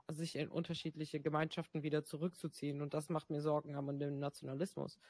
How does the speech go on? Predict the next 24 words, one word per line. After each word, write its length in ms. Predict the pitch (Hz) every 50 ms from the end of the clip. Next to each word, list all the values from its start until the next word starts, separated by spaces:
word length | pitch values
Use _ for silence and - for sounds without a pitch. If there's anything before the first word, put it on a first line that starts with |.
| - - - _ _ _
ist, 160 | - 170 - -
dass 100 | 160 -
die 100 | 165 156
Leute 280 | 165 160 165 - 160
denken, 320 | 143 165 156 - - 143 139
dass 180 | 143 - -
es 140 | 147 - - - -
ihnen 200 | 143 - - -
ohne 320 | - 170 190 202 208 185 -
uns, 380 | - 139 151 147 - - - - -
also 240 | 151 151 151 160
ohne 360 | - 160 185 190 190 175 160 - _ _ _ _ _ _ _ _ -
die 100 | 160 -
anderen 400 | 170 196 214 185 165 156 156 151
besser 300 | 180 190 185 - 165 147
geht. 320 | 139 139 139 131 - _ _ _
Das 200 | - 160 - -
ist, 260 | 185 165 - - - _ _ _ _ _ _
das 200 | - - - -
ist 160 | - 180 - -
halt 220 | 185 180 - -
eine 160 | - 165 165
unfruchtbare 720 | - 185 190 175 - - 156 - _ - 160 160 156 156
Mentalität, 680 | 156 156 156 - 160 147 151 147 - 165 160 151 -